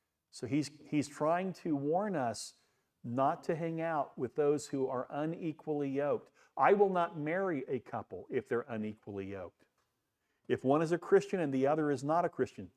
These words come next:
no wedding. And I tell them straight up, "No wedding from me."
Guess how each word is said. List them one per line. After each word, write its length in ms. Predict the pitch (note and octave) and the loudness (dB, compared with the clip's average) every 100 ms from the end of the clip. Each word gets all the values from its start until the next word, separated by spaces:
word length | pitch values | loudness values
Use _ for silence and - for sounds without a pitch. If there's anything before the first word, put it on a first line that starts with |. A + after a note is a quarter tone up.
| _ _ | _ _
no 220 | A3+ C3 D#3+ | -4 2 4
wedding. 400 | D#3 C3 G2 - _ _ _ _ _ _ C#3+ | 6 2 0 -10 _ _ _ _ _ _ 0
And 100 | D3+ | 0
I 60 | |
tell 180 | E3 F#3 | 2 2
them 100 | D#3 | 2
straight 320 | - D3+ C3+ | -2 -2 0
up, 200 | C#3+ A#2+ _ _ _ _ - | -2 -8 _ _ _ _ -4
"No 160 | C3 | 2
wedding 280 | D3 C#3+ C#3 | 6 6 4
from 180 | C3 A#2 | -2 -4
me." 220 | A2+ G2 | -4 -8